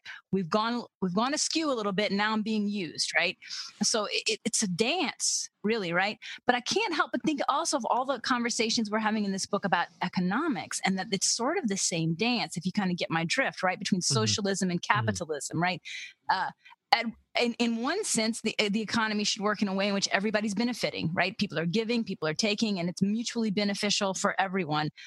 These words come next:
Speaker 1: But then sometimes it falls out of skew, right? And so somebody's taking too much and someone's not giving enough. And, um, and so there've just been all these economic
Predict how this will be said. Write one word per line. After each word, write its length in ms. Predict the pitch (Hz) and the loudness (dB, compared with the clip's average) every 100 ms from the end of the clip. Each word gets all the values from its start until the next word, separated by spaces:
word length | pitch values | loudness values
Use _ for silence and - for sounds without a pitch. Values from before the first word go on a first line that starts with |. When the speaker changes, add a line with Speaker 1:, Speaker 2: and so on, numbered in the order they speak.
| - | -2
Speaker 1:
But 100 | 208 | 0
then 100 | 190 196 | 2 0
sometimes 400 | 214 214 220 202 | 0 0 0 -2
it 80 | 190 | 0
falls 240 | 170 175 | 0 2
out 140 | 180 190 | 2 2
of 80 | |
skew, 340 | - - 294 170 | 0 0 0 2
right? 240 | 170 196 | 0 2
And 140 | 185 180 | 0 0
so 240 | 180 160 | 0 0
somebody's 540 | 160 202 185 185 185 - _ | 0 0 0 0 -4 -6 _
taking 300 | 233 220 220 | -2 0 -2
too 120 | - | 0
much 400 | 262 302 156 - | 0 0 -2 -2
and 100 | 160 | -2
someone's 300 | 160 190 196 | 0 0 0
not 160 | 214 208 | -2 -2
giving 260 | 226 214 220 | -2 0 0
enough. 360 | 247 247 185 - | 0 -2 -2 -4
And, 200 | 139 143 - - - _ | -4 -6 -8 -12 -14 _
um, 360 | 180 151 139 165 - _ _ _ | 0 0 0 -2 -6 _ _ _
and 100 | 240 | 0
so 420 | 220 247 208 202 - _ _ | 2 0 -2 -6 -12 _ _
there've 160 | 214 214 | 0 0
just 160 | 247 | 0
been 100 | 247 | 0
all 180 | 214 254 | 2 0
these 160 | 247 196 | -2 0
economic 640 | 226 226 220 220 226 208 | -2 0 0 0 -2 -4